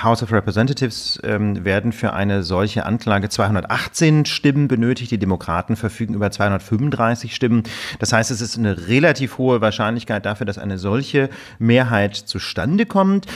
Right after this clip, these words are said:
Dann würde der Senat mit dem Fall beauftragt, äh, und da wird es schon deutlich schwieriger sein, denn um Donald Trump tatsächlich des Amtes zu entheben, bräuchte es eine Zweidrittelmehrheit im Senat. Das sind siebenundsechzig Stimmen.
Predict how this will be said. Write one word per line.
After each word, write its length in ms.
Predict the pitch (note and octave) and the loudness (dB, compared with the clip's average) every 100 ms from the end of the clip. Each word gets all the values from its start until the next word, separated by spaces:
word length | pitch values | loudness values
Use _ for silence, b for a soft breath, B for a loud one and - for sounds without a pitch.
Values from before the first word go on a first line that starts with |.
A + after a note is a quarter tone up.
| B | B
Dann 460 | - A2+ D3+ E3 D3+ | 0 2 2 0 -2
würde 360 | B2+ B2+ C#3 C3 | -2 2 2 4
der 160 | A#2 | 2
Senat 440 | G#2+ F#2+ F2 C3+ D#3+ | 2 0 2 2 2
mit 140 | D#3 | 0
dem 140 | D3 C3+ | 0 0
Fall 240 | C#3+ C3 | 0 2
beauftragt, 680 | B2 A#2 - B2 A2+ - - | 0 -4 -4 -6 -6 -6 0
äh, 200 | A2+ A2 D#2 | 0 0 -4
und 180 | - A2+ | -4 0
da 240 | G2+ C3 C#3 | 2 2 2
wird 140 | C3 | -2
es 80 | A#2+ | -2
schon 140 | B2+ | -2
deutlich 280 | A2+ A2 G#2 | 0 0 -4
schwieriger 380 | - A2+ D3 C3+ | -4 -2 -2 0
sein, 240 | B2 B2 B B B | 0 0 B B B
denn 180 | B2+ A#2+ | 4 4
um 260 | B2 A#2 A2+ | 4 4 6
Donald 300 | A#2 A2+ A2+ | 4 4 2
Trump 240 | A2 A2 | 0 0
tatsächlich 560 | A2 F#2 - B2+ B2 - | -2 -2 -4 -4 -4 -4
des 160 | - | -4
Amtes 280 | - G#2 G#2 | -4 -6 -6
zu 120 | - | -8
entheben, 500 | - F#2 G2+ A2 D#3 | -8 -6 -2 2 2
bräuchte 380 | B2 G#2+ A2 G#2+ | 4 2 2 -2
es 80 | - | -2
eine 160 | G2+ | -2
Zweidrittelmehrheit 840 | G2+ G2+ G2 - G#2+ F3 E3+ E3+ D#3 | 0 -2 -2 0 0 2 2 2 2
im 100 | C3+ | 0
Senat. 320 | C3 A2+ A#2 | 0 2 0
Das 100 | A#2 | 0
sind 140 | G#2+ G2 | -4 -4
siebenundsechzig 1080 | F2 A2 D3+ B2+ F#2+ F#2 B2+ - - D#3 - | -2 0 4 4 4 0 -2 -6 -8 -8 -2
Stimmen. 400 | D3+ D3+ D3+ | 0 2 2